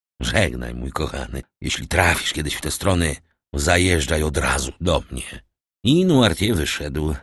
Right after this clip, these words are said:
a zimna krew, która go nie zawiodła podczas tej tak trudnej rozmowy, dopisała mu i teraz. Villefort, blady i roztrzęsiony,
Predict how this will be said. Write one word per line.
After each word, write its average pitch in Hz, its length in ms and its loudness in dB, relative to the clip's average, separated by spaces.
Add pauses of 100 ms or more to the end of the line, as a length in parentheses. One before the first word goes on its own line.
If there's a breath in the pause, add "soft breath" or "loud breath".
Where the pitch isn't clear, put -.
(300)
a 90 100 2
zimna 92 280 2
krew, 90 320 -4
która 80 240 0
go 73 100 -2
nie 85 160 4
zawiodła 76 580 0
podczas - 500 -6
tej 76 220 -2
tak - 220 -4
trudnej 87 400 2
rozmowy, 98 440 0 (380 loud breath)
dopisała 95 760 2
mu 82 240 2
i 78 100 -8
teraz. - 640 -10 (440)
Villefort, 123 460 0
blady 139 340 0
i 117 80 2
roztrzęsiony, 110 680 0